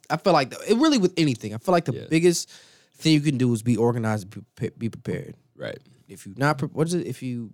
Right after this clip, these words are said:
Speaker 1: don't prepare, you pre-, if you don't plan, you plan to fail. Something along those lines
Speaker 2: Something like
Speaker 1: is the
Speaker 2: that.
Speaker 1: saying. Yes. So I'm prepared. I downloaded a bunch of music, like, over a hundred songs,
Speaker 2: Mm-hmm.
Speaker 1: and then I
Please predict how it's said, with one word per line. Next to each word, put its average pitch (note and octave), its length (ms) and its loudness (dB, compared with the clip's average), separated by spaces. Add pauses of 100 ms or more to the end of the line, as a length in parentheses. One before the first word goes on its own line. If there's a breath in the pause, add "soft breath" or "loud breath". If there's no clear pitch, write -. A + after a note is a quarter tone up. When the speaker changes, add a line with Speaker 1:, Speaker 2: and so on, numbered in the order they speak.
Speaker 1:
don't C#3+ 140 -4
prepare, C#3 340 0
you A#2+ 120 -2
pre-, - 260 -16 (140)
if B2+ 180 -10
you B2 80 -10
don't D#3 260 0
plan, C#3+ 380 0
you B2 80 -4
plan A#2 240 -4
to A2+ 60 -8
fail. - 260 -10 (800)
Something G#3 300 2
along C3 180 2
those G#2 140 -8
lines - 180 -8
Speaker 2:
Something C2+ 200 -6
like - 100 -8
Speaker 1:
is B2 80 -4
the - 60 -6
Speaker 2:
that. - 20 -2
Speaker 1:
saying. F2+ 340 -6
Yes. - 240 -8 (100)
So - 60 -8
I'm D3 200 0
prepared. A#2+ 420 -2 (600 soft breath)
I C#3 200 2
downloaded D3 320 2
a C#3 40 0
bunch C#3 220 0
of C#3 60 0
music, D3+ 220 4
like, A2+ 140 2
over A#2 200 2
a A2 40 -2
hundred C#3 200 0
songs, D#3+ 580 0
Speaker 2:
Mm-hmm. E3 120 -8
Speaker 1:
and G#2+ 100 -6
then A2 100 -6
I G#2 120 -8